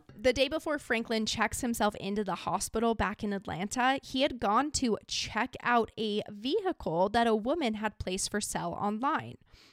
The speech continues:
It was September twentieth. The woman drove the car to a middle ground meeting area, and Franklin hops in to do a test drive. Within minutes, he attacks this woman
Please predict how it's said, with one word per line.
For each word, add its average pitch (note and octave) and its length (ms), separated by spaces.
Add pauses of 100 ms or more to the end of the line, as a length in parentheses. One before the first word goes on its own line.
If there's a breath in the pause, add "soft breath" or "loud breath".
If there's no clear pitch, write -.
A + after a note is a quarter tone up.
(100)
It A#3 160
was A#3+ 140
September F#3+ 540
twentieth. - 760 (320 soft breath)
The A#3 80
woman B3+ 440
drove G#3 320
the D#4+ 100
car F#3+ 320
to B3 140
a G#3 60
middle G3+ 280
ground C4 340
meeting F#3 360
area, C#3+ 560
and B3 200
Franklin G#3 360
hops - 440
in B3 260
to A#3 100
do - 200
a F#3+ 60
test - 400
drive. - 380 (420 soft breath)
Within A#3+ 400
minutes, A#3 400
he G#3+ 140
attacks A#3+ 500
this - 260
woman F#3 320